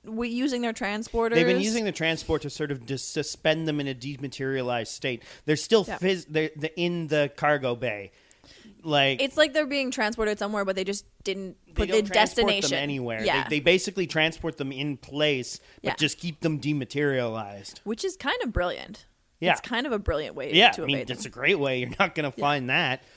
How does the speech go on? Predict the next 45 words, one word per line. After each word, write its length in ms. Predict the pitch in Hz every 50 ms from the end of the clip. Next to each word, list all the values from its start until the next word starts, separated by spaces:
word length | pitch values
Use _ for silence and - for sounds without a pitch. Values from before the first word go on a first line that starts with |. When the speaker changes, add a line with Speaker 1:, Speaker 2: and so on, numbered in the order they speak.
| - -
Speaker 1:
Yeah. 120 | - 160 - -
Speaker 2:
Except 380 | 147 135 - - 160 143 -
for 160 | - 160 151
there's 400 | 143 127 139 139 139 135 - - -
appear 280 | - - - 147 156 156
to 80 | 131 135
be 120 | 127 143
some 240 | 127 - 147 135 127
problems 540 | - - 143 151 151 147 131 135 135 117 113
with 100 | 120 117
doing 300 | - 131 131 127 131 127
that 260 | 123 123 123 120 -
long 320 | 120 123 123 123 123 113 107
term. 560 | - - - - 156 143 120 117 117 113 117
Speaker 1:
Which 260 | 277 302 - - -
makes 300 | 349 381 415 453 - -
a 80 | - 247
lot 280 | 214 196 185 175 156 -
of 100 | - -
sense. 380 | - - - - - - - -
Speaker 2:
Yeah, 280 | 262 269 214 135 107 - - _
that's 200 | - 170 170 -
probably 480 | - - 240 254 226 208 180 156 170 160
can't. 340 | - - 170 170 170 151 147
There's, 240 | 165 175 170 - -
there's, 200 | - 214 214 - - - - - -
there's 140 | - 285 269
probably 280 | - 359 339 294 269 240
a 40 | 214
reason 440 | 190 196 214 233 202 175 175 170
why 160 | 156 151 147 139
that's 220 | 135 135 127 -
not 240 | 147 143 139 139 -
something 380 | - 156 151 143 - 135 131
that 120 | 127 120 117
you 120 | 131 135
can 140 | 123 - 131
just 220 | 120 120 101 98 95 95 98 95 _ -
do 320 | 139 139 135 131 127 123
to 80 | 113 110
people. 840 | - - 107 - - - 233 - - - 160 139 - - 175 -
<laughs> 20 |
Speaker 1:
No, 360 | - 226 226 226 170 92 - - - - - - - _ -
and 140 | - 247 254
also 800 | 269 285 294 294 - - 294 277 185 185 185 185 180 175 175